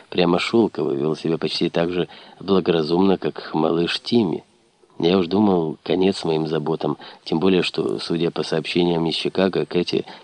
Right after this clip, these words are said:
должна была вскоре вернуться домой. Силы ее матери, видимо, иссякали, иссякали так быстро, что однажды утром по пути в лабораторию Генри попросил меня заехать, э, к галантерейщику.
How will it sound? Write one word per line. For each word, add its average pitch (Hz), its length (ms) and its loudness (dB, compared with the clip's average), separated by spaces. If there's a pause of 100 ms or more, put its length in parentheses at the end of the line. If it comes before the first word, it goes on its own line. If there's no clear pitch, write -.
(100)
должна 87 380 0
была 80 180 0
вскоре 90 320 -2
вернуться 78 420 -4
домой. - 360 -8 (680)
Силы 147 300 6
ее 120 160 10
матери, 107 560 6
видимо, 92 400 4
иссякали, 85 640 -2
иссякали 95 460 0
так 82 180 -2
быстро, 85 460 0 (300)
что - 180 -2
однажды 92 380 2
утром 90 480 0 (160)
по 80 100 -2
пути 85 260 -2
в 87 60 2
лабораторию 82 600 0
Генри 90 300 2
попросил 80 460 -2
меня 85 240 0
заехать, 85 460 -2 (520)
э, - 260 -2
к 85 40 -6
галантерейщику. 90 1040 0